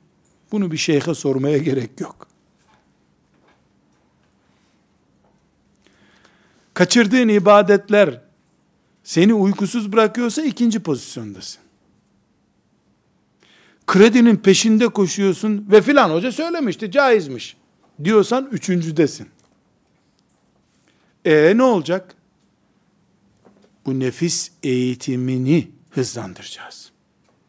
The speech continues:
Baktın ki ikincidesin, birinciye çıkmak için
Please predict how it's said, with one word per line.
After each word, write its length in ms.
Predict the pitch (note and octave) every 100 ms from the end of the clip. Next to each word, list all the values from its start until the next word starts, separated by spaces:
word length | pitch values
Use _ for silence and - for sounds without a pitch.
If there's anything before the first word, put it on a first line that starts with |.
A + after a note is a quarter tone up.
| _ _
Baktın 420 | B2+ B2+ - G#3 G#3
ki 140 | F#3+
ikincidesin, 840 | C#3 E3 D#3+ D3 G#3 G3 A#3 A#3+ _ _ _ _ _ _ _ _ -
birinciye 600 | D3 D#3 D3+ B2+ E3+ C#3+
çıkmak 480 | - - C#3 D#3 C#3+
için 380 | - D#3 G3